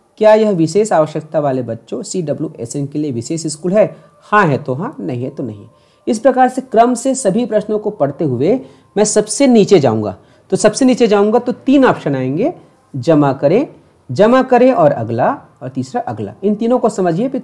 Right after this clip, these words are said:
थोड़ा सा वीडियो बचा है। देखिए यहाँ पर जमा करें का अर्थ ये है कि आपने अभी तक जिन, जितनी भी जानकारी इसमें फिल किया उसको आप सबमिट कर रहे हैं, ठीक है। फाइनल सबमिट नहीं कर रहे हैं, केवल सबमिट कर रहे हैं। और ऐसा तब होता है जब हम पूरी जानकारी अपने पास नहीं रखे हैं, कुछ जानकारी है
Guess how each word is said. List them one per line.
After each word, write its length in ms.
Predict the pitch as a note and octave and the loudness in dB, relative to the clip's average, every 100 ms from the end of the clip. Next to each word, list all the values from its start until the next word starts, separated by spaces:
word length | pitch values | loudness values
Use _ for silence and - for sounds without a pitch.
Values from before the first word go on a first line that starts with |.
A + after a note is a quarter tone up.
| A#3 | 0
थोड़ा 180 | A3 | 2
सा 120 | F#3 E3 | 2 2
वीडियो 240 | C3 A#2 | 0 -2
बचा 220 | G2 - | -6 -12
है। 120 | F#2+ G#2 _ _ _ _ _ _ | -18 -20 _ _ _ _ _ _
देखिए 180 | A#3 A#3 | 2 4
यहाँ 220 | G3 G3 | 6 4
पर 120 | A#3 A#3 | 2 2
जमा 280 | D3+ G3 B3+ | 4 2 4
करें 220 | B3 A#3+ | 4 2
का 140 | A#3 | 6
अर्थ 200 | G#3 G#3 | 4 4
ये 160 | D#3+ D3 | -2 -2
है 260 | C#3+ A3 D#4+ _ _ _ - | -2 -4 -6 _ _ _ -10
कि 140 | B3 - | -8 2
आपने 400 | F#3 A#3+ B3 B3 | 2 4 0 -4
अभी 140 | A3+ | -2
तक 140 | A3+ A3 | -2 -4
जिन, 240 | E3+ F3+ F3 - | -2 -2 -4 -10
जितनी 280 | E3+ F#3+ A3+ | -6 -4 -2
भी 80 | A3 | 0
जानकारी 440 | G3 F#3 F3+ F3+ | 2 0 0 0
इसमें 200 | F#3 G3 | 0 -2
फिल 280 | F#3 D3 D3 | -6 -2 -2
किया 180 | D3 F#3 | -2 -2
उसको 200 | F#3 - | -2 -4
आप 100 | G#3+ | -6
सबमिट 360 | - A#3 G#3 - | -4 -2 -2 -2
कर 180 | A#2 | -6
रहे 140 | A2 G#2+ | -8 -8
हैं, 180 | G#2 - - | -12 -18 -10
ठीक 160 | G#3+ | -4
है। 80 | D4 G#3+ - _ _ _ | -2 -4 -10 _ _ _
फाइनल 180 | F3+ A#3 | 2 4
सबमिट 380 | B3+ B3 C4 C4 | 4 2 2 0
नहीं 160 | B3+ C4 | -2 2
कर 120 | A3 | 2
रहे 100 | D3+ | 2
हैं, 80 | D3 | 2
केवल 240 | A3+ C4 | 2 2
सबमिट 340 | B3+ E3 C3+ | 0 -2 -2
कर 140 | - - | -6 -14
रहे 140 | A2+ | -14
हैं। 180 | G#2 _ _ _ _ _ _ - | -18 _ _ _ _ _ _ 4
और 420 | A#3 C4+ C4 - F3+ | 6 4 0 -6 0
ऐसा 220 | F#3 B3+ | 2 2
तब 220 | B3+ A#3 | 2 2
होता 220 | A#3 A3+ | 2 2
है 60 | A3+ | 2
जब 160 | A3+ G#3+ | 2 0
हम 120 | A3+ | -2
पूरी 240 | A3 G#3 A3 | -4 -4 0
जानकारी 380 | G#3 F#3+ F#3+ | 0 0 0
अपने 200 | F#3+ F#3+ | 0 -2
पास 200 | F#3+ F3 | -2 -2
नहीं 140 | E3 D#3+ | -2 -2
रखे 200 | E3 E3 | -2 -2
हैं, 200 | F3 F3+ - | -4 -6 -4
कुछ 220 | G#3 G#3 | -4 0
जानकारी 500 | E3+ D3+ C#3+ B2+ B2+ | 0 0 0 -2 0
है 240 | E3+ C#4 | -2 -6